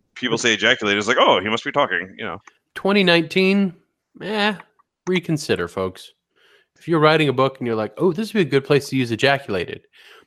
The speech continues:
Speaker 2: unless that the next, you know, word is semen all over
Speaker 1: <laughs>
Speaker 2: her tits and face, hold off. It's, uh, yeah.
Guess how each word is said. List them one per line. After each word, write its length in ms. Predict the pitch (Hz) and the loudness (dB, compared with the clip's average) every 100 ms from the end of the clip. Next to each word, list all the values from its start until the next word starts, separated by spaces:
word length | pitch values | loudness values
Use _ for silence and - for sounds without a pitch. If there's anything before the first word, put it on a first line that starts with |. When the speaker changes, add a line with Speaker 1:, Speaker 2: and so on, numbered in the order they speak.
| _ | _
Speaker 2:
unless 560 | 127 120 131 180 - - - | 0 4 6 4 2 -12 -4
that 240 | 127 123 - _ _ _ _ _ - | -2 -2 -6 _ _ _ _ _ -4
the 180 | 123 117 | 0 2
next, 380 | 127 - - _ _ _ _ | 0 -2 -14 _ _ _ _
you 120 | 131 | -4
know, 100 | 110 | -2
word 280 | 95 110 107 | 0 0 0
is 220 | 95 - - | -2 -8 -8
semen 600 | - 214 185 85 90 - _ _ _ _ | 0 2 2 0 -4 -14 _ _ _ _
all 220 | 120 127 123 | 0 4 2
over 180 | 117 | 2
Speaker 1:
<laughs> 80 | 104 | 2
Speaker 2:
her 160 | 110 104 | 2 0
tits 360 | - 135 - | 0 -4 -4
and 140 | 104 92 | -8 -6
face, 380 | 117 92 - - _ _ _ _ _ _ | -6 -6 -12 -20 _ _ _ _ _ _
hold 260 | - 220 240 | -4 -2 4
off. 380 | 226 113 - - _ _ _ _ _ _ _ _ _ _ _ _ _ _ _ 175 | 4 2 -4 -20 _ _ _ _ _ _ _ _ _ _ _ _ _ _ _ -14
It's, 260 | 135 - 143 | -14 -10 -8
uh, 280 | 139 143 131 _ _ _ - - _ - _ _ _ _ _ _ _ _ _ _ _ _ - | -6 -6 -8 _ _ _ -20 -20 _ -20 _ _ _ _ _ _ _ _ _ _ _ _ -14
yeah. 320 | 170 - | -12 -10